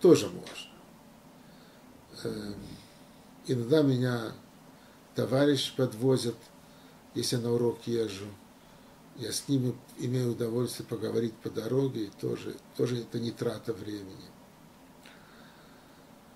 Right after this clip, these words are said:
Так что есть плюсы, есть минусы. Я, безусловно,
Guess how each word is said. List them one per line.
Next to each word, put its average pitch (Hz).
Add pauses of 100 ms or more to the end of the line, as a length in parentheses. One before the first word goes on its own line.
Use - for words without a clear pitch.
(140)
Так 170
что 170
есть 165
плюсы, 170
есть 123
минусы. 143 (100)
Я, 139
безусловно, 170